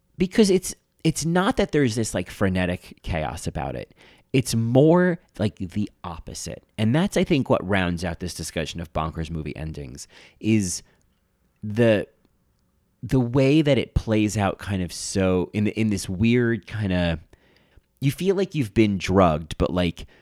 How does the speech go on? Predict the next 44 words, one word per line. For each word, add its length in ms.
not 300
the 100
entire 420
dose. 580
And 140
so 100
you're 200
not 260
knocked 440
out. 280
You're 100
just 240
like, 220
like, 180
"Whoa, 340
I 120
feel 160
a 20
little 260
off." 380
That's 240
what 100
this 140
ending 300
feels 320
like. 320
So 140
at 120
the 120
end, 400
as 200
the 80
box 480
does 380
suggest, 600
there's 240
one 200
girl, 480
there's 180
a 40
final 240
girl 200
left 220
alive. 420